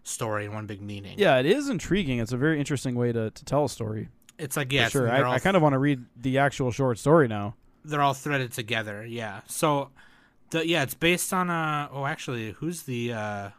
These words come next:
Speaker 1: who's the studio? Oh, Studio Feel. Studio Feel. I want to feel you, big boy.
Speaker 2: See, that sounds like a hentai studio, but it's not.
Speaker 1: The Gausha Kausha. They did the Gausha
Speaker 2: Although
Speaker 1: Kausha.
Speaker 2: they did do Kiss X Sis, so close enough.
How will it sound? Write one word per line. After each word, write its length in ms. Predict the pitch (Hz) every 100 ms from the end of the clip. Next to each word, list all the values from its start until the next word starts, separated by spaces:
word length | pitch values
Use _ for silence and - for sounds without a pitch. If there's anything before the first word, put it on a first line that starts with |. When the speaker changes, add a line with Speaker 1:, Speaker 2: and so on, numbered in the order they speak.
| _ _ _ _ _ _ _ _ _ _ _
Speaker 1:
who's 120 | - 185
the 60 |
studio? 440 | - - 165 196 113
Oh, 40 |
Studio 400 | 120 - 165 151
Feel. 560 | 131 - - 139 117 -
Studio 400 | - - 131 127
Feel. 420 | 107 - 117 120 - _ _ _ _ _ _ - _ _ _ - - _ _ _ -
I 120 | 156
want 260 | 165 190 180
to 120 | 170
feel 400 | - - 156 170
you, 280 | 147 101 104 _ -
big 220 | 131 131
boy. 260 | 131 127 107
Speaker 2:
See, 100 | 160
that 120 | 226
sounds 320 | - 175 185
like 100 | 180
a 40 | 110
hentai 400 | 131 139 110 101
studio, 460 | - 113 107 101
but 240 | 98 104 -
it's 160 | - -
not. 300 | 107 98 - _ - _
Speaker 1:
The 80 | -
Gausha 440 | 110 127 131 - -
Kausha. 540 | 123 117 107 - 101 - -
They 80 | 113
did 220 | 127 123
the 80 | 117
Gausha 300 | 127 131 131
Speaker 2:
Although 160 | 139
Speaker 1:
Kausha. 220 | 131 127
Speaker 2:
they 100 | 135 139
did 160 | 156
do 160 | 151 139
Kiss 320 | - 156 -
X 180 | 127 -
Sis, 260 | 131 113
so 240 | - - 110
close 280 | - 120 -
enough. 160 | 110